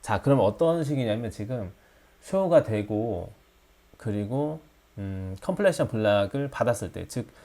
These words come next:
결과가 끝났을 때 여기서, 어, 케이알 프로그레스 바,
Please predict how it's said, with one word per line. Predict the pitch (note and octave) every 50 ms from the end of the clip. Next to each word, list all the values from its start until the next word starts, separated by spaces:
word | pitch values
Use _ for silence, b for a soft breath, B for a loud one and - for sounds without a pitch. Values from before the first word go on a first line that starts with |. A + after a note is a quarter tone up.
| B B B B B
결과가 | - A#2 A#2 A#2 B2 B2+ C#3 C3 C3+ C3 C3+
끝났을 | - F#3 G3 G3 E3 - - B2+ G#2 -
때 | G#2+ F#2+ D#2+ - _ _ _ _ _ - _ _ _ _ _ _ _ -
여기서, | G2 G2+ G#2 G#2+ A2+ A#2 D3+ D3+ D#3 D#3+ D3+ - _ _ _ _ _ _ _ _ _ _ _ _ _ _ _ -
어, | - G2 F#2+ F#2 F#2 F#2 F#2
케이알 | - - F#3 F3+ F3 E3 E3 D#3+
프로그레스 | - F3+ F3+ E3+ E3 C#3+ - D3+ C#3+
바, | - C3 C3 C3 B2+ B2+ A#2+ -